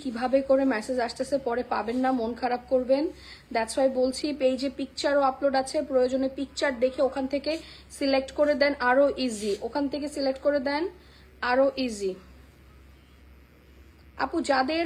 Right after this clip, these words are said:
ফোন নাম্বার বাইরে থেকে দেখা যাচ্ছে, ঢাকার ভিতরে বাইরে, আগে আগে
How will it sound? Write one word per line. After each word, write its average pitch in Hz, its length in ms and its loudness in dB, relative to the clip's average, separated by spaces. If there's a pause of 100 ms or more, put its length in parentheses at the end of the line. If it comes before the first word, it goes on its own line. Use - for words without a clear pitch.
ফোন 294 220 0
নাম্বার 285 280 2
বাইরে 240 240 4
থেকে 285 140 0 (100)
দেখা 220 240 0
যাচ্ছে, 262 280 -2 (180)
ঢাকার 247 340 0
ভিতরে 262 300 4 (120)
বাইরে, 233 220 2 (560)
আগে 233 200 2
আগে 262 120 2